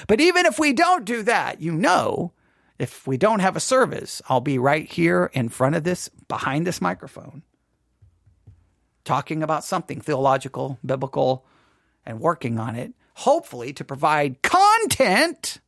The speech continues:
to your spiritual edification. Uh, but I do know you can get better all over the internet.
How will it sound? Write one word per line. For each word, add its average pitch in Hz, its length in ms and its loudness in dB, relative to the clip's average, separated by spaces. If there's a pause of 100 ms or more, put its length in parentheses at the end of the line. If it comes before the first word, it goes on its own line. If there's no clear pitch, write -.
(1600)
to 143 100 -4
your 214 300 4
spiritual 165 580 0
edification. - 880 -4 (1080)
Uh, 139 80 0
but 113 240 -2
I 123 100 0
do 190 240 2
know - 480 -2 (400)
you 127 200 -8
can 117 160 -4
get 127 220 -2
better - 500 -2 (1700)
all 104 200 -4
over 135 180 -4
the 139 160 0
internet. 151 420 -6